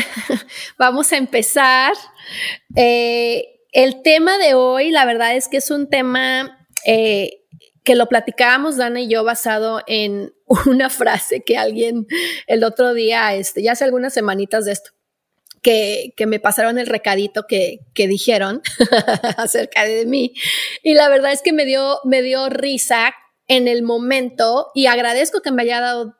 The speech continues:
me haya dado risa, porque... Como yo les dije al inicio de la respiración, sí creo que cuando ya logras reírte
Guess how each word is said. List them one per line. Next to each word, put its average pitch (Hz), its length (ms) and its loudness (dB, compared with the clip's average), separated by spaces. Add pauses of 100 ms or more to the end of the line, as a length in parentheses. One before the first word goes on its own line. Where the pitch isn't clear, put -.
me 220 120 0
haya 226 200 2
dado 220 260 -2
risa, 214 440 -4 (500)
porque... 240 1040 2 (240)
Como 254 220 2
yo 247 140 0
les 269 180 -2
dije 294 200 -4
al 277 80 0
inicio 247 680 -2
de 226 160 0
la 208 120 0
respiración, 208 640 -2
sí 277 260 -4
creo 262 380 2
que 294 160 -4
cuando 220 640 -2 (320)
ya 269 240 4
logras 294 440 -2
reírte 262 880 -2